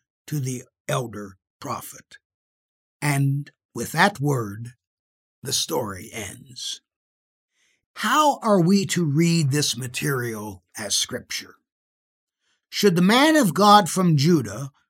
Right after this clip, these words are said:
regardless of his initial obedient stance,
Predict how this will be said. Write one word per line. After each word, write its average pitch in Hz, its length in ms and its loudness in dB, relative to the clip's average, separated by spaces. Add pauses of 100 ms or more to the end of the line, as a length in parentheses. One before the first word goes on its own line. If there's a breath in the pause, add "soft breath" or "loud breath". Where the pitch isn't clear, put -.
regardless 214 720 6
of 180 160 2
his 156 180 2
initial 190 640 2
obedient 175 580 4
stance, 127 640 -6